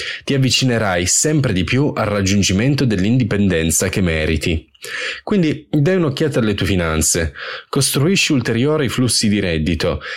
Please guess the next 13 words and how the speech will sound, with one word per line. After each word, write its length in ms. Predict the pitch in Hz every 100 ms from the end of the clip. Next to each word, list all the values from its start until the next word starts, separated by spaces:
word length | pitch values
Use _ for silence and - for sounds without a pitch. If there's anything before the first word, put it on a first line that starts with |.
| -
ripaga 480 | 107 101 143 147 113
il 80 | 90
tuo 100 | 90
debito 680 | 135 147 143 160 151 135 -
e 160 | 98
prima 340 | - 170 185 139
che 140 | 113
tu 100 | 156
te 120 | 135
ne 80 | 104
accorga 600 | - - 135 123 139 131
sarai 340 | - 117 101
finalmente 760 | 87 98 82 80 98 95 95